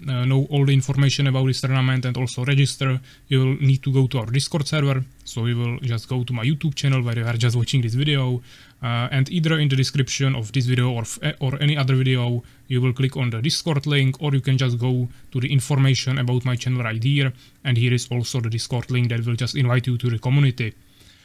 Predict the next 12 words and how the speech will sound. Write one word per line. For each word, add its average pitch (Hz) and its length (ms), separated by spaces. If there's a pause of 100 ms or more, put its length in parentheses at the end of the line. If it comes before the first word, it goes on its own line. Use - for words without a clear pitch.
(180)
Uh, 120 260
once 196 200
you 196 80
are 175 80
in 165 100
the 156 80
community, 143 600 (280)
it's 127 140
gonna 131 380
look 139 260
like 107 260
this. 170 520